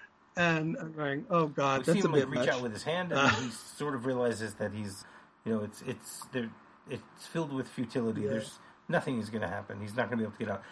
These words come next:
Speaker 2: Now, I actually know the answer to this, but do you think that's, that's real barbed wire or that's fake barbed wire?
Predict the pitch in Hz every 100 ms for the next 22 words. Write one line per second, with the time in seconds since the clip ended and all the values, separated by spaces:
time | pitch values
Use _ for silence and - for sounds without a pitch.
0 | - - 151 139 - 131 151 151 - 127
1 | 123 113 107 104 - 101 95 - - 110
2 | - - - - 127 151 156 151 143 127
3 | - - 123 - 123 123 123 123 117 135
4 | 165 147 120 110 - - 107 - 104 -
5 | -